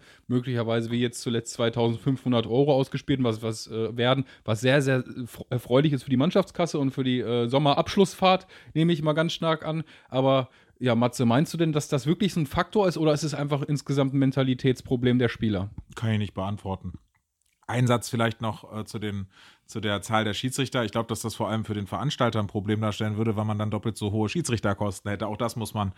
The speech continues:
Speaker 2: äh, vielleicht in der ganzen Diskussion, äh, bemerken. Hohes Preisgeld, gute Frage. Äh, kann ein Grund sein, muss es aber nicht. Ich glaub auch, dass es hohes Preisgeld im Verhältnis schon immer gegeben hat. Äh, das kann ich jetzt aber nicht irgendwo belegen, aber ich glaub, dass das, äh, sicherlich auch in der Vergangenheit,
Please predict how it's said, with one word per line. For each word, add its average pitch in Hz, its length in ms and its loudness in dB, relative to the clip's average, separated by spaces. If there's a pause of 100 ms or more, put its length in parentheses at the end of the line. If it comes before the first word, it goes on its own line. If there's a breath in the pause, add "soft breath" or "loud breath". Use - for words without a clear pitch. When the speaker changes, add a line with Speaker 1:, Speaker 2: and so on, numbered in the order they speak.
(320 loud breath)
Speaker 2:
äh, 113 140 -4
vielleicht 110 320 2
in 104 100 -6
der 107 80 2
ganzen 107 300 -4
Diskussion, 101 640 -4
äh, 95 160 -8
bemerken. 98 460 -4
Hohes 131 200 4
Preisgeld, 185 640 0 (220 soft breath)
gute 123 220 0
Frage. 143 540 -2 (440 soft breath)
Äh, 120 100 -2
kann 160 300 2
ein 180 40 2
Grund 165 240 0
sein, 156 220 2
muss 160 200 2
es 156 100 -6
aber 156 180 2
nicht. 156 160 2
Ich 135 100 -6
glaub 135 240 2
auch, 123 200 -4
dass - 260 -4
es - 300 -8
hohes 131 320 2
Preisgeld 127 480 -2
im 123 100 -6
Verhältnis 123 380 -2
schon 120 160 -4
immer 170 160 0
gegeben 175 400 -2
hat. 185 240 -2
Äh, 113 180 -4
das 113 160 -4
kann 123 160 0
ich 117 80 -4
jetzt 120 200 -4
aber 107 180 -2
nicht 113 240 -4
irgendwo 107 320 -6
belegen, 110 420 0
aber 104 120 -2
ich 98 100 -6
glaub, 110 200 -2
dass 110 200 -4
das, 104 240 -6
äh, 95 160 -8
sicherlich 107 400 -6
auch 92 120 -10
in 113 80 -2
der 101 100 -2
Vergangenheit, 92 640 -6